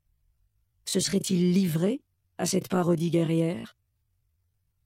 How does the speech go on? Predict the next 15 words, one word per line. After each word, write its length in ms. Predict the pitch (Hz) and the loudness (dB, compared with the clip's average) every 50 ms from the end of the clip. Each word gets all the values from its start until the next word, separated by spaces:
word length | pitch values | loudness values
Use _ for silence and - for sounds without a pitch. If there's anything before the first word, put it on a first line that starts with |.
| _ _ _ _ _ _ _ _ _ _ _ _ _ _ - | _ _ _ _ _ _ _ _ _ _ _ _ _ _ -2
Elle 160 | 208 214 214 | 2 2 4
veut 180 | 202 262 285 - | 4 4 4 4
à 120 | 226 214 | 2 0
tout 140 | - 285 262 | 2 0 -2
prix 200 | - - - 214 | -2 -2 -4 -4
croire 400 | - - - 240 254 240 - - | -4 -2 -2 0 0 0 -2 -4
que 80 | - 175 | -4 -4
Blaise, 440 | 147 175 196 220 226 214 170 151 - | 0 2 2 2 2 2 0 0 0
avant 280 | 180 190 165 208 247 262 | 0 0 0 0 -2 -2
sa 160 | - 190 165 | -2 -2 -2
blessure, 580 | 147 156 156 147 - - 196 202 202 190 - - | -2 -2 -2 -2 -4 -2 -2 -2 -2 -2 -2 -2
était 320 | 208 196 - 220 208 - | -4 -2 -2 -2 -2 0
un 160 | 175 170 165 165 | 0 2 2 2
être 320 | 180 185 175 - - 170 | 2 0 0 -2 -6 -8
différent. 640 | 147 139 170 196 - - 156 139 139 139 127 127 | -6 -6 -6 -6 -6 -6 -4 -4 -4 -4 -6 -8